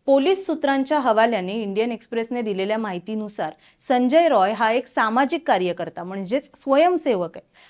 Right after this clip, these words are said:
हा स्वयंसेवक कंत्राटी कर्मचारी स्वरूपाचं काम करतो, म्हणजेच सणासुदीच्या दिवसांमध्ये पोलिसांना व्यवस्थापनासाठी मदत करणं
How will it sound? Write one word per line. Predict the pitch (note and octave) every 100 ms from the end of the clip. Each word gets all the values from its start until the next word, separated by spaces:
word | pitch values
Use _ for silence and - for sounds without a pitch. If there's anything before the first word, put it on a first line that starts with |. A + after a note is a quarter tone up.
| -
हा | C#4
स्वयंसेवक | D4+ C#4 E4 F#4 D4 A3+ A#3+ B3
कंत्राटी | A#3+ A3+ C4+ D4 E4
कर्मचारी | D4+ B3+ C4 C#4 C4
स्वरूपाचं | C#4+ C4 A3+ A#3 A#3+ C#4
काम | B3 G#3
करतो, | G#3 F3 - - _ _ -
म्हणजेच | A#3+ C4 A3 F#3 - -
सणासुदीच्या | A#3+ A#3 B3+ B3 A3+ B3+
दिवसांमध्ये | A3+ G#3+ A3+ G#3+ G3+ F3
पोलिसांना | F#3 A3 G#3 A3+ A#3 A3+
व्यवस्थापनासाठी | A3+ G#3+ A3+ A3+ B3 - A3+ A3 A3 -
मदत | A3+ G3 G#3+ G#3+
करणं | G3 F3 E3